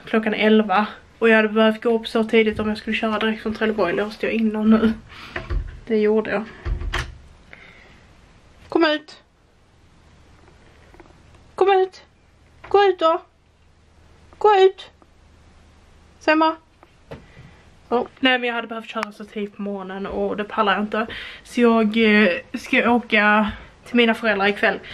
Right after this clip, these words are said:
Och så ska jag sova där och så, eh, då gå på begravningen imorgon. Ehm,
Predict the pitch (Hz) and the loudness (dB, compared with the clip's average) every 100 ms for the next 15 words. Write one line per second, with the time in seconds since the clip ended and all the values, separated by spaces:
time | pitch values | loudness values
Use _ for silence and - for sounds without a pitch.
0 | - - - - 214 - - 208 - 208 | -18 -20 -18 -10 -10 -8 -2 -2 0 0
1 | 202 185 185 - - 214 - - 202 185 | 0 -2 -4 -6 -12 -12 -10 -6 -4 -4
2 | 196 196 - - - - - - - - | -6 -6 -6 -8 -14 -20 -20 -20 -20 -20
3 | - - 226 208 226 214 214 220 214 196 | -20 -6 -2 0 0 0 -4 -6 -4 -4
4 | 196 202 208 247 302 294 294 302 - - | -4 -6 -2 2 2 4 0 -2 -10 -20
5 | - - - - - 233 233 220 214 208 | -20 -20 -20 -20 -12 0 4 4 4 2
6 | 208 | 0